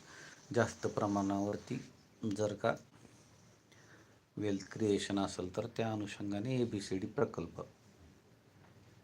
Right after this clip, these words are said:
लक्षात आ-, येतंय का तुमच्या? तर आपल्याला कसं आहे की काय म्हणायचं आपण, कुठंही आपण पाहतो की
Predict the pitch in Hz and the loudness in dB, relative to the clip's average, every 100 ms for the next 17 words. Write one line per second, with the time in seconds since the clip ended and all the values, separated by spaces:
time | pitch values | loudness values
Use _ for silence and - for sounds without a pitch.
0 | - - - - - - - - - - | -20 -20 -20 -20 -20 -20 -20 -20 -20 -4
1 | 101 101 - 98 104 104 113 104 92 90 | -2 -2 -4 0 2 2 0 -2 -2 -2
2 | 87 - - - _ _ - - - - | -6 -8 -16 -20 _ _ -20 -20 -20 -20
3 | - - - - 110 107 - 107 104 104 | -20 -20 -20 -4 0 0 0 0 0 -2
4 | - 110 - 113 113 - 117 - - - | -6 -4 0 0 -2 -2 -2 -4 -12 -20
5 | _ _ _ - - 104 107 110 107 101 | _ _ _ -20 -2 0 2 0 -2 -4
6 | 98 95 - 101 143 - - - - - | -2 -2 -2 -4 -6 -10 -20 -20 -20 -20
7 | - - - - - - - - - - | -20 -20 -20 -20 -20 -20 -20 -20 -20 -20
8 | - - - - - _ _ - - - | -20 -20 -20 -20 -20 _ _ -20 -20 -20
9 | - - 127 123 117 117 110 - 107 110 | -8 -4 4 4 6 6 6 2 -2 2
10 | 113 101 92 87 - - | 2 2 -4 -4 -8 -10